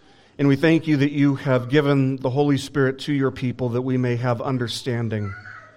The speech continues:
We pray that the Holy Spirit would illuminate the text for us today, give us understanding, and give us a desire to not only know your word,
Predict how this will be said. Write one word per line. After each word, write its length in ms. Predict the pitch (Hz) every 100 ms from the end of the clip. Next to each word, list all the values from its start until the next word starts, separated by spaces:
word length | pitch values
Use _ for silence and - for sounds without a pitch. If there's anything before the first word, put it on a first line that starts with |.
| _ _ _ _ _ _ _
We 80 | 143
pray 320 | 139 160 160
that 200 | 139 139
the 80 | 135
Holy 260 | 127 143 131
Spirit 500 | - 143 131 131 139
would 460 | 127 120 113 - _ _ _ _ _ _ -
illuminate 480 | 135 131 151 139 131
the 80 | 123
text 360 | 131 120 - -
for 180 | 117
us 120 | 110 107
today, 260 | 113 104
give 240 | 104 147 147
us 280 | 131 - -
understanding, 840 | 139 127 123 - 127 117 110 107 120
and 180 | 123 113
give 180 | 139 131
us 360 | 123 - - - _ _ _ _ _ _ -
a 40 | 143
desire 560 | 139 127 139 143 135
to 540 | 127 - 127 120 113 - - - -
not 180 | 151
only 360 | 156 147 131 131 - - _ _ _ _ _ _ _ -
know 380 | 151 151 156 156
your 220 | 139 127
word, 420 | 110 110 107 104